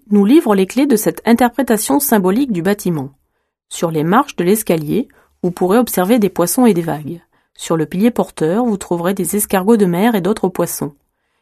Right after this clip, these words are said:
Différents endroits du théâtre portent l'initiale de Marie ou bien son nom complet en référence à la Vierge, à qui Jujol vouait une grande dévotion.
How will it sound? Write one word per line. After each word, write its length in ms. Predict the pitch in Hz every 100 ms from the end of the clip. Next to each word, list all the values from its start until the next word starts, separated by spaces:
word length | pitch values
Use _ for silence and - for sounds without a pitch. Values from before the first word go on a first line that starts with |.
| _ -
Différents 420 | 185 202 214 233
endroits 300 | 233 226 302
du 120 | 220
théâtre 460 | - 170 226 - _
portent 280 | 202 190 208
l'initiale 500 | 240 233 - 254 247
de 80 |
Marie 420 | 185 175 160 180 - _ _
ou 60 | 202
bien 200 | 185 233
son 200 | 240 190
nom 140 | 185 285
complet 520 | 214 185 - 165 247 _
en 80 | 165
référence 560 | 196 214 208 196 277 -
à 60 |
la 120 | 190
Vierge, 480 | 165 160 151 208 269 _ _ - -
à 80 | 190
qui 160 | -
Jujol 500 | 175 262 226 156 208
vouait 260 | 233 180 233
une 140 | 226
grande 220 | 170 196 240
dévotion. 540 | 196 165 - 143 131